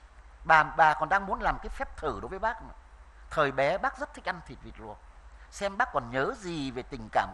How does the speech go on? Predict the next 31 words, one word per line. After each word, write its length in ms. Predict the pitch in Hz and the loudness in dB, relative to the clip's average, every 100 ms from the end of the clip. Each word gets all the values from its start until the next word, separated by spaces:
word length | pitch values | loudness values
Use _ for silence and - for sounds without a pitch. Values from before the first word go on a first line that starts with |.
| - | -4
quê 140 | 202 | -2
hương 360 | 190 196 196 175 - - | -2 -4 -6 -8 -14 -6
thời 220 | - 123 | 2 2
thơ 160 | 110 175 | 4 2
ấu 220 | 156 175 | 4 2
không 300 | 226 202 175 | 2 -6 -6
nữa. 80 | - - | -14 -16
Ý 200 | 147 180 - | -12 -12 0
bà 180 | 139 123 | 2 2
Thanh 180 | 165 160 | -2 -4
là 80 | 120 | -6
như 160 | 143 127 | -6 -10
vậy. 100 | 120 - - - - - - - - - - | -12 -12 -20 -20 -20 -20 -20 -20 -18 -18 2
Bà 240 | 170 170 165 | 8 10 8
vừa 320 | 156 180 170 | 4 4 4
mới 120 | 208 | 6
nói 200 | 226 233 | 8 8
xong 320 | - 233 214 190 | 8 4 4 -2
thì 320 | 165 131 127 - | -4 -4 -8 -8
nghe 200 | 185 214 | 0 0
tiếng 200 | 208 208 | 0 2
còi 180 | - 147 | 10 10
ô 220 | 123 185 - | 10 2 2
tô. 260 | 180 175 165 - - - - - - | 2 0 -4 -18 -20 -20 -20 -20 2
Bà 260 | 139 139 123 | 10 12 12
biết 240 | 147 277 - | 6 -4 2
là 120 | 139 143 | 4 6
bác 160 | 226 - | 4 4
đã 80 | |
về. 320 | 175 139 104 92 - - - - 156 | -4 -6 -10 -12 -18 -20 -20 0 8
Bà 140 | 143 | 8